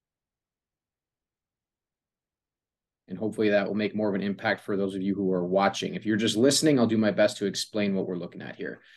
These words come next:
So this is an Exhibit one, average cumulative S and P five hundred index returns from nineteen forty-seven to two thousand twenty-two. As a reminder, the S and P five hundred is an index of the top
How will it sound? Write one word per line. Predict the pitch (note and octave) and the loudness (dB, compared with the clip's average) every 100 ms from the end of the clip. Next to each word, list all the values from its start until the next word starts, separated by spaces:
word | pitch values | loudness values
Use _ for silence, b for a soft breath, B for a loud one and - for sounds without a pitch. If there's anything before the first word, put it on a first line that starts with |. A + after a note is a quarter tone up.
| b b | b b
So | - | 4
this | C3+ D#3 | 6 6
is | F3 | 6
an | F#3 | 6
Exhibit | A#2+ B2+ D3+ C3 | 4 2 4 4
one, | B2+ A#2+ F#2+ G2+ | 2 0 0 0
average | A#2+ D#3 F3 - | 0 2 -2 -6
cumulative | D3 C#3 C#3 - D#3 C#3 - A2+ | -4 -2 -2 -2 -4 -4 -6 -4
S | A#2+ D3+ | -2 -2
and | C3+ | -4
P | D#3 | -2
five | D3+ C#3 | 0 0
hundred | C3+ B2+ G#2+ | 0 -4 -4
index | A2 A#2+ A#2+ | 0 0 0
returns | B2+ A#2+ - B2 A#2+ | -4 -6 -6 -6 -6
from | - F#2 | -6 -4
nineteen | G#2 A#2+ - D3+ C3+ | -4 -4 -8 -10 -6
forty-seven | B2 A#2 A2+ A2 G#2 G#2+ | -2 -2 -2 -2 -2 -2
to | - | -8
two | G#2 | -4
thousand | G#2 G#2 F#2+ | -2 -2 -4
twenty-two. | G2+ G2 F2+ F#2+ - - b b b - | -8 -10 -10 -12 -12 -14 b b b -12
As | G#2 | -2
a | |
reminder, | G#2+ A2 A#2 B2 | 0 2 2 2
the | G#2+ | 2
S | A2 | 0
and | - | -4
P | |
five | A2+ G2+ | -2 -2
hundred | A#2 B2+ C3 - | 0 2 2 0
is | G2+ | -6
an | G#2 | -6
index | G2 A2+ A#2+ A#2+ G#2 | -6 2 2 2 -4
of | |
the | F#2 | -8
top | - G#2 | -6 -6